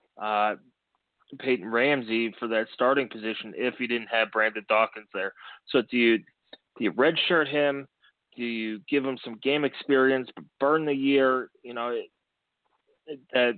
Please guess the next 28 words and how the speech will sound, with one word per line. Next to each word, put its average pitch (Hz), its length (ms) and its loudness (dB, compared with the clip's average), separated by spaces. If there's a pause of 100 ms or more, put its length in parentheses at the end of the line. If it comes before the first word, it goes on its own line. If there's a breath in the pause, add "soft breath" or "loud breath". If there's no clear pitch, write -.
that 117 200 2
redshirt 135 420 0
rule 120 400 -4
never 120 400 0 (280)
got 127 220 4 (120)
to 139 80 -12
the 110 140 -16 (100)
table, 113 540 -6 (560 loud breath)
uh, 107 240 4
to 120 80 -8
get 107 240 0
voted 120 340 6
on, 101 400 0 (360 soft breath)
where 110 340 2 (180)
freshmen 113 360 -2
could 101 120 -12
play 107 300 -4
four 113 240 0
games 110 480 -2
or 95 180 -8
so 107 220 4
and 98 120 -2
then 107 340 0 (240)
still 113 200 2
have 110 220 2
their 98 100 0
redshirt 104 420 -2
available 98 540 0